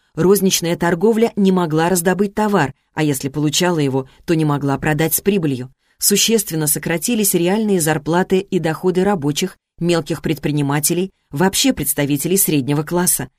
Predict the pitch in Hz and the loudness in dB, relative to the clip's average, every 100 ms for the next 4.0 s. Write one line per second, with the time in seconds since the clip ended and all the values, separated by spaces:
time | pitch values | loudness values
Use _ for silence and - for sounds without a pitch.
0 | _ - - 180 170 170 165 175 - 160 | _ -10 -2 2 2 2 2 0 0 -2
1 | 160 - 147 143 - 156 156 147 151 185 | -4 -2 -2 -2 -4 -4 -4 -4 -2 0
2 | 170 139 135 _ - 202 240 262 175 156 | 0 -2 -4 _ -4 0 0 0 0 2
3 | 180 196 - - 180 170 151 131 127 127 | 2 0 -4 -4 -2 0 0 -2 -6 -14